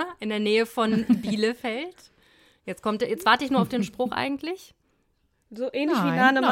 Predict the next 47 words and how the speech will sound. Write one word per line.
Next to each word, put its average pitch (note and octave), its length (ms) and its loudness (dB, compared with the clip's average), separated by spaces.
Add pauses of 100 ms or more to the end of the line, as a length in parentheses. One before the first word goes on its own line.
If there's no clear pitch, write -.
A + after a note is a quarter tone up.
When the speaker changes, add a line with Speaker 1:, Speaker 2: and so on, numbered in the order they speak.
(140)
Speaker 1:
Meyer. F#3+ 220 -2
Also G3+ 200 -2
ja, F#3+ 180 -2
klar, G3+ 280 -4
die G3 100 -10
Stadt, F#3+ 280 -4
die G#3 40 -6
es - 140 -2
nicht G3 160 -8
gibt - 220 -6
und F#3+ 120 -12
so. - 220 -8
Was - 140 -6
haben A#3 120 -4
wir G#3+ 80 -2
bei G3 140 -4
Nane G3 260 -4
Meyer F#3+ 260 -2
schon E3+ 320 -10
Speaker 2:
<laughs> - 40 -20
Okay. F#3+ 380 -8
Speaker 1:
verpulvert, F#3 440 -4
das F#3 160 -8
Ding? G#3+ 220 -6 (340)
Deswegen, G3+ 520 -2 (120)
ähm, F3+ 300 -10
wirst G3 180 -8
du G#3+ 60 -8
verschont. - 420 -8
Speaker 2:
Okay, F#3+ 400 -6 (100)
ja, A3+ 280 2
und C#4+ 420 0
das, A3 220 -4 (180)
das, - 380 -10
äh, - 180 -16 (160)
war A#3 220 -8
total A#3+ 320 -12
schön, D4+ 260 -10
da B3 120 -2
aufzuwachsen. F3+ 640 -10
Das F3+ 160 -18
war G#3+ 100 -8
genau G#3+ 220 -8
die A3+ 80 -8
Speaker 1:
Mhm. G#3+ 60 -6
Speaker 2:
richtige F#3 320 -10
Größe. A#3 520 -12